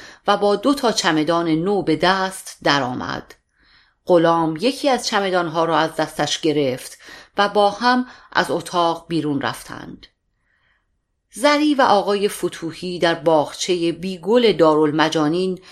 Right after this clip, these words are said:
زیر درخت کاج خاک گرفته ایستادند. فتوحی گفت: «برای دیدن شما به اینجا آمدم. لابد یوسف خان به شما گفتند که امروز می آیم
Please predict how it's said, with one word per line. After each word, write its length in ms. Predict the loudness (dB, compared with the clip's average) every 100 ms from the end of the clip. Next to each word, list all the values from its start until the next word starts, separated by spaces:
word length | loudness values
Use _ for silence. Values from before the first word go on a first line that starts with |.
| -20 -20
زیر 340 | -12 -4 0 2
درخت 460 | 2 2 2 -2
کاج 480 | -6 -4 -2 0 0
خاک 580 | -4 0 2 2 -2 -8
گرفته 460 | -2 -2 -2 -4 -2
ایستادند. 1120 | -2 -4 -6 -8 -4 -2 0 -4 -8 -12 -14 -20 _ _ -20 _ _ -10
فتوحی 460 | -4 -4 -2 -2 -2
گفت: 480 | -2 -2 -4 -8 -20 _ _ _ _ _
«برای 420 | 2 4 2 0
دیدن 420 | -4 -4 -2 -2 -2
شما 400 | -2 -2 0 0
به 100 | 0
اینجا 340 | -2 -4 -4
آمدم. 680 | -4 -4 -6 -8 -8 -12 -20 _ _ _ _ _ _
لابد 380 | 2 2 2 -2
یوسف 340 | -4 -4 -4 -2
خان 240 | 0 0
به 80 | 0
شما 320 | -2 -2 -2
گفتند 760 | 0 -4 -4 -4 -2 0 -2 -6 -18 -20 _
که 220 | -2 0
امروز 400 | 0 -2 -4 -4
می 220 | -4 -2
آیم 540 | -2 0 0 0 0